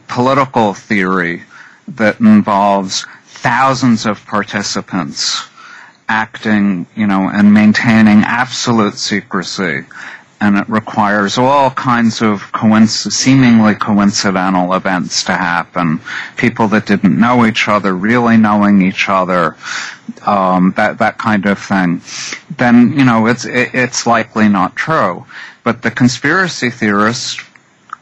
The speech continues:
or the cult leader convinces a group of people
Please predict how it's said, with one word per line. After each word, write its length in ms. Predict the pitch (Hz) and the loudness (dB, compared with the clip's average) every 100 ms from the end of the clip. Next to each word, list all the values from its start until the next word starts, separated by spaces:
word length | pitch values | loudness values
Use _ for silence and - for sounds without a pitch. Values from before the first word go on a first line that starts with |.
| _ | _
or 160 | 123 156 | -2 0
the 80 | 156 | 0
cult 380 | - 160 185 127 | 0 0 0 -2
leader 560 | 107 90 80 117 139 - - - - - _ _ _ _ _ _ _ _ - | -2 -4 -4 -4 -4 -10 -20 -20 -20 -20 _ _ _ _ _ _ _ _ -4
convinces 920 | 135 127 120 139 135 135 127 120 120 | 0 2 2 0 0 0 0 0 -4
a 80 | 113 | -4
group 320 | 120 113 - | -2 -2 0
of 180 | 107 - | -4 -2
people 600 | 110 90 - 90 107 | -4 -4 -4 -2 0